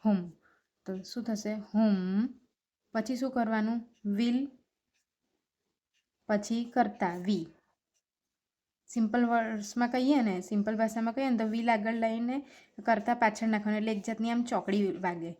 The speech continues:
will અહીંયા આવ્યો અને we પાછળ ગયો, એટલે આમ ચોકડી વાગી.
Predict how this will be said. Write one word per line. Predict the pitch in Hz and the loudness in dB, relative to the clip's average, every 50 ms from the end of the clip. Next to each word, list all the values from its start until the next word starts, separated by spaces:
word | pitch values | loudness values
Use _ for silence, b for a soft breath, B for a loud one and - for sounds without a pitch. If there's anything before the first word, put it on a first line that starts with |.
| b b b b b - | b b b b b -2
will | 202 214 214 | 0 2 2
અહીંયા | 220 220 214 220 240 240 | 4 4 4 4 2 2
આવ્યો | 226 226 233 254 294 285 B B B - | 0 0 0 -2 -2 -2 B B B -4
અને | 202 208 208 | 0 0 2
we | 208 202 214 | 2 2 0
પાછળ | 208 - 220 185 - - 196 185 | 0 0 -2 -2 -2 -4 -8 -8
ગયો, | 185 175 185 180 | -6 -4 -4 -4
એટલે | 180 196 202 | -4 -2 0
આમ | 208 208 | 0 0
ચોકડી | 202 - 202 214 - 196 196 | 0 0 -4 -4 -4 -4 -4
વાગી. | 180 175 170 165 - - 175 b | -4 -6 -6 -8 -10 -12 -14 b